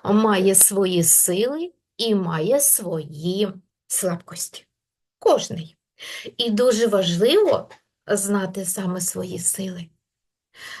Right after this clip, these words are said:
З-, е, знати т-, те, на що ми можемо опиратися, те, що буде допомагати пливти нашому човну по життю. І після цього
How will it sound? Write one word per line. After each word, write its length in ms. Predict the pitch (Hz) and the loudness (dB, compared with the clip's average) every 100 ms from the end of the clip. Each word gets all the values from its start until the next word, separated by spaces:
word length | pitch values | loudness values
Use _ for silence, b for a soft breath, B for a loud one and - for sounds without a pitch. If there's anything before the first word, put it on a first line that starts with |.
| B | B
З-, 200 | 175 - - - - | -4 -4 -8 -20 -2
е, 320 | 220 202 202 190 | 4 6 6 4
знати 500 | 175 233 233 226 190 | 2 2 2 0 -4
т-, 220 | - - _ _ | -6 -20 _ _
те, 360 | - 226 302 349 _ | 2 4 4 2 _
на 160 | 175 220 | -8 -6
що 240 | - - | -4 -2
ми 120 | 208 202 | 0 0
можемо 460 | 202 196 190 190 | -2 -4 -6 -6
опиратися, 920 | - 175 196 180 185 180 170 - - 175 - _ B B B B - | -8 -8 -8 -8 -8 -10 -10 -10 -10 -14 -20 _ B B B B 2
те, 400 | 214 254 262 262 | 6 8 6 4
що 340 | - - 180 | -2 0 2
буде 360 | 170 208 208 208 | 2 2 4 4
допомагати 1300 | 170 247 302 311 302 285 269 233 262 254 233 202 | 6 4 4 2 0 2 0 0 -2 -2 -4 -12
пливти 680 | - 214 190 185 170 - 208 | -10 -4 -2 -2 -4 0 0
нашому 680 | 196 170 165 - 175 170 165 | 2 -2 -4 -6 -4 -2 -2
човну 680 | - - 160 160 160 202 208 _ _ _ | -6 -6 -6 -6 -6 -8 -10 _ _ _
по 140 | - 180 | -4 -4
життю. 600 | 170 160 156 - 175 - _ _ _ _ _ _ _ _ _ | -2 -6 -8 -6 -6 -6 _ _ _ _ _ _ _ _ _
І 120 | - | -10
після 440 | - 233 - 165 165 | -4 -2 -2 -4 -8
цього 640 | - 175 247 370 226 - | -4 2 4 4 0 -10